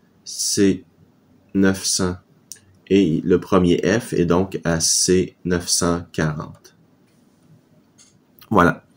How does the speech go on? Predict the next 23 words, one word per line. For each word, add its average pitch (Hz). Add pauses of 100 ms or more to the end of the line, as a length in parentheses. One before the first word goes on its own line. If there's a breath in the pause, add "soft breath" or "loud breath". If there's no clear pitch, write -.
(800 loud breath)
Euh, 85 (220)
j'espère 110
que -
vous 110
connaissez 98
un 98
peu 95
l'hexadécimal 90
parce -
que, -
ben, 98 (400 soft breath)
ça -
peut 90
être 85
très 101
utile 95
pour, 87
euh, 58 (160)
ben, -
sous -
M 82
S 78
dos. 101